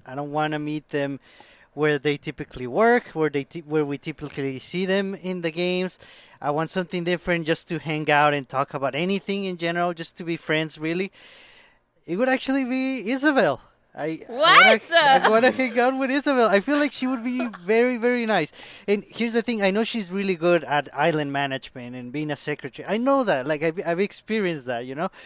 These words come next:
Speaker 1: So I don't want her to, like, be talking about that. I, I don't want that to happen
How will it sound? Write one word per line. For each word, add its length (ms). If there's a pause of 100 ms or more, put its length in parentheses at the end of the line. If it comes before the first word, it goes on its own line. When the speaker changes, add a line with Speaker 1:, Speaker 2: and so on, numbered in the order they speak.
(200)
Speaker 1:
So 180
I 120
don't 140
want 180
her 100
to, 240
like, 220
be 120
talking 420
about 280
that. 160
I, 240
I 20
don't 140
want 160
that 160
to 100
happen 460